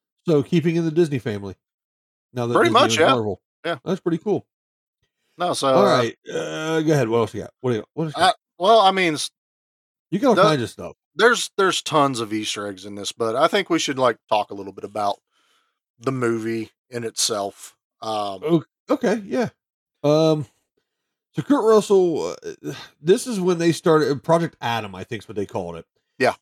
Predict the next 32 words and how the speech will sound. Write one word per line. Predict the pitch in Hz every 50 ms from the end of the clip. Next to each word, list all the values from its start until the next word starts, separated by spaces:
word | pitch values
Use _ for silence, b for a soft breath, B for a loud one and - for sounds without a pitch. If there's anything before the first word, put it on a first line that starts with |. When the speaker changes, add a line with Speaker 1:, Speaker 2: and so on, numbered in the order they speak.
| _ _ _ _
Speaker 1:
And | 143 151 147 143 143 139 131 120
they | 143 156 147
started | - - 170 170 165 143
taking | - 170 156 147 - 151 143 143 135
children | - - - 156 156 151 147 135 143 139 139 139 131 131 123 113 - _ _ _ _ _ _ _ _ _ _
from | - 147 135 117 104
birth | 85 151 175 202 147 117 113 - - _ _ _ _ _ _ _ _ _ _ _ _ _ _ _ _
and | 131 139 139 131 131 131 131 123 123 120 - - _ _ _ _ _ _ _ _ _ _ _ _ 143 131 _
training | - - - 160 165 165 175 165 160 147
them. | 156 151 147 147 135 -
I | - 139
guess | 147 170 170 -
they | 156 131
took | - - 160
them | 180 165
from | - 135 139 120
their | 110 95
parents | - - 104 104 123 143 170 180 175 - - _ _ _ _ _ _ _ _ _ _ _ -
and | 143 127 165 151 139 131
just | 120 143 151 135 - -
trained | - - - 135 143 147 156 160 156 147
them | 151 147 143 135 131 123 - _ _
outright. | - 143 160 156 - 143 139 120 117 117 123 117 -
They | 165 185
don't | 180 233 254 226
really | 220 208 190 160
talk | - 165 151 151 - 151
a, | 139 139 - - _
a, | 127 135 127 - -
a | 131 127
lot | 123 131 127 123
about | 123 120 117 113 113 -